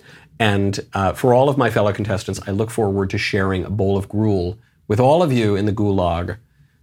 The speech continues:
probably sooner rather than later if things keep going the way that they are.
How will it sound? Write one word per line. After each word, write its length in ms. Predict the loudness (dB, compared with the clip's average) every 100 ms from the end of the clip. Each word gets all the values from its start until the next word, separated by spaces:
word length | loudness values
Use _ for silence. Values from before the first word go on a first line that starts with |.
| -2
probably 480 | 2 4 2 0 -2
sooner 360 | 0 0 2
rather 360 | 2 0 0 0
than 140 | -2
later 280 | -2 -4 -8
if 120 | -12 -4
things 340 | -2 -2 -4
keep 260 | -4 -6 -2
going 400 | -2 0 -4 -10 _
the 80 | -6
way 380 | -6 -8 -12 -16 -12
that 140 | -6
they 140 | -2 0
are. 260 | 0 -2